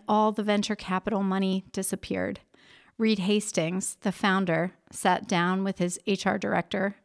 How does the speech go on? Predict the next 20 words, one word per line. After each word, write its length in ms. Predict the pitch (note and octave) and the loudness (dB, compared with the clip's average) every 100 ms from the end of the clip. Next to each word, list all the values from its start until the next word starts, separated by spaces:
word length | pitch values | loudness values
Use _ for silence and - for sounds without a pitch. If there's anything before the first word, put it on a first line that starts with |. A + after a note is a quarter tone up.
| - | -2
Patty 260 | F#3+ F3+ | 0 2
McCord, 480 | F#3 - G3 F3 F#3 - - - - - | 0 0 0 2 -2 -6 -20 -20 -16 0
and 100 | G3+ | 2
they 60 | |
had 180 | G#3+ A#3+ | 4 4
to 80 | A3 | 4
make 280 | G#3 G3 - | 4 2 -2
the 40 | |
difficult 600 | F3+ G#3 - - G3+ - | -2 -2 -2 -4 -4 -4
decision 500 | F#3+ - G#3 G#3+ G#3 | -6 -4 -2 -2 -4
to 160 | - F#3 | -4 -2
lay 240 | F3+ F#3 | 2 4
off 260 | F3 E3+ - | 2 0 -6
a 60 | |
third 260 | G3 F#3+ F3+ | -4 0 0
of 120 | F3+ | 0
the 80 | F3+ | -4
staff. 560 | - E3+ E3 F3 - - _ - - - - - | -2 -2 -2 -2 -8 -20 _ -20 -20 -20 -20 -4
They 120 | A3 | 2
examined 520 | G#3+ G3 A3 G#3 G3+ | 2 4 4 6 4